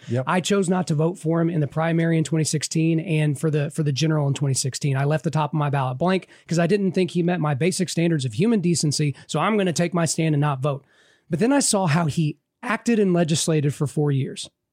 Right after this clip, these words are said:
Speaker 2: And I also saw the mean tweets and I saw the, the coarse, you know, commentary and all those different things. But I was like, "I don't even know if Donald Trump is pro-life in his heart, but he sure is legislating like he is,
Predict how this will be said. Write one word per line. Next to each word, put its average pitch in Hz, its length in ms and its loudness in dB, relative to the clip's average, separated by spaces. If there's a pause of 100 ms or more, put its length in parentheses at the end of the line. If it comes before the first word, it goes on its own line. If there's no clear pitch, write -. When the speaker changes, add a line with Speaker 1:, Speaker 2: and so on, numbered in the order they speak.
Speaker 2:
And 180 140 2
I 208 80 2
also 226 240 2
saw 190 240 2
the 175 80 2
mean 165 200 4
tweets 151 320 0
and 165 100 2
I 170 40 0
saw 170 260 0
the, 170 140 2
the 160 160 -2
coarse, 160 420 0
you 190 140 0
know, 160 100 2
commentary 165 460 0
and 185 80 2
all 202 100 2
those 185 140 2
different 147 260 -2
things. - 240 -10 (680)
But 180 100 0
I 202 120 2
was 254 140 2
like, 185 280 0
"I 247 160 0
don't 302 180 4
even 208 300 2
know 156 360 2 (200)
if 165 140 -2
Donald 170 320 2
Trump 170 260 0
is 147 100 0
pro-life 160 480 0
in 143 60 2
his 135 100 0
heart, 170 340 0 (760)
but 165 100 2
he 165 40 2
sure 247 300 4
is 214 120 2
legislating 170 680 2
like 127 220 0
he - 140 -2
is, - 220 -6